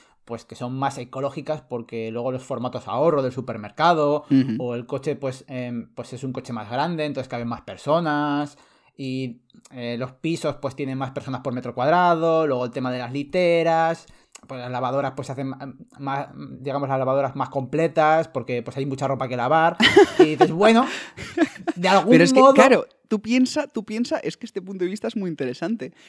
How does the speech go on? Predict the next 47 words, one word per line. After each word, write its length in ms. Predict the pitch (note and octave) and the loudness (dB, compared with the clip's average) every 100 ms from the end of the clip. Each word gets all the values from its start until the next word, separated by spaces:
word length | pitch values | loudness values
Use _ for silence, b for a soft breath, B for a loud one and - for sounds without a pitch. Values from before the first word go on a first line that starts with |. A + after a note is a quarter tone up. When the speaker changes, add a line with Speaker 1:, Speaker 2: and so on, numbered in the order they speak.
| _ | _
Speaker 2:
porque 240 | C#3 C#3+ | -6 -4
tú 120 | D3 | -4
piensa, 320 | F3 A3 G#3+ F#3 | -4 -6 -4 -4
vale, 180 | B2+ | -4
ok, 120 | A2 B2+ | -4 -6
es 280 | G#2 G2 | -8 -8
una 140 | C#3+ D3 | -8 -6
familia 380 | B2+ C#3+ D3 C3 | -4 -2 -2 -2
numerosa, 360 | A#2 G#2 F#2+ | -4 -6 -10
y 40 | G#2+ | -14
dices, 200 | G#2 F2+ | -16 -18
"Ostras, 400 | - - A#2 - | -16 -14 -14 -16
es 80 | - | -10
que, 240 | A#2 A2+ B B - | -8 -8 B B -10
eh, 200 | A2+ A2 | -6 -4
una 200 | A#2+ A#2+ | -4 -4
familia 500 | B2 A#2+ C3 B2+ G#2 | -4 -2 0 0 -4
de, 400 | G#2 G2+ G2 F#2+ | -8 -10 -12 -14
de 240 | G2+ G2 _ - | -14 -16 _ -10
cinco 300 | D3+ C#3+ C#3 | -6 -2 -2
personas, 540 | C3 - D3+ C3 A2 | -4 -4 -4 -4 -6
de, 120 | G2+ | -10
bueno, 220 | G2 F2+ | -12 -12
de, 200 | E2 E2+ | -12 -14
de, 300 | D#2 E2+ - - | -14 -16 -18 -18
yo 100 | - | -20
qué 80 | - | -18
sé, 100 | - - | -18 -18
pues 160 | A2+ | -14
de 280 | G2 F2+ - - - | -12 -12 -12 -16 -18
los 200 | - F2+ | -10 -6
dos 160 | - B2 | -2 2
padres 540 | D3 D#3+ F3 G3+ G3+ - - | 6 6 6 2 0 -8 -12
o 140 | F2+ | -8
las 180 | F2+ G#2+ | -8 -2
dos 180 | A#2+ B2 | -2 2
madres 420 | C#3+ F#3 A3 G#3+ | 2 4 2 0
y 200 | C#3 E3+ | -2 -2
los 320 | B2+ B2 A2 | -2 -4 -2
cinco 300 | - D3+ B2+ | 0 0 0
hijos", 260 | G#2 - G2+ | -2 -2 0
¿no? 160 | F#3 - B B B - | 2 0 B B B 2
Y 100 | C3 | 4
de 100 | B2+ | 6
repente 560 | B2+ D3 F3 G3 C#4+ B B - | 6 4 6 4 2 B B -6
resulta 480 | C3 B2+ D3 D3 F3+ | -4 0 0 0 0
que, 320 | E3+ F3+ | 2 2